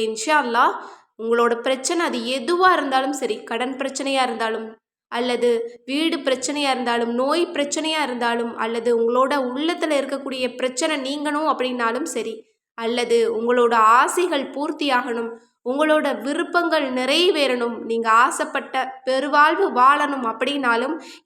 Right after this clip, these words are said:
இந்த திக்ருகளை நீங்க ஓதி பாருங்க. இன்ஷா அல்லாஹ், ஓதிய அரை மணி நேரத்திற்கு பிறகு இதனுடைய பதிலை நீங்க அல்லாஹ்விடமிருந்து நீங்க எதிர்பார்க்கலாம். அப்படிப்பட்ட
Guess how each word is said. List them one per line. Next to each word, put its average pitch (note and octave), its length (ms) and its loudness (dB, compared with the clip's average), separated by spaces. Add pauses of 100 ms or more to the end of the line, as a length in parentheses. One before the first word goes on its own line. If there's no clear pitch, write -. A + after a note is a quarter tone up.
(140)
இந்த D4 340 0
திக்ருகளை C4 560 -4
நீங்க A3+ 160 -2 (100)
ஓதி B3+ 200 0 (120)
பாருங்க. A#3 320 -2 (560)
இன்ஷா D4 400 -2
அல்லாஹ், A#3+ 320 0 (160)
ஓதிய C#4+ 340 0 (140)
அரை B3+ 260 2 (160)
மணி C4 160 0 (140)
நேரத்திற்கு C#4+ 580 -4 (120)
பிறகு D#4 340 2
இதனுடைய A#3+ 340 0 (160)
பதிலை D4 420 0
நீங்க A#3+ 220 -4 (160)
அல்லாஹ்விடமிருந்து C#4 840 0
நீங்க C4 220 -2 (120)
எதிர்பார்க்கலாம். A3+ 720 -2 (240)
அப்படிப்பட்ட B3+ 520 -6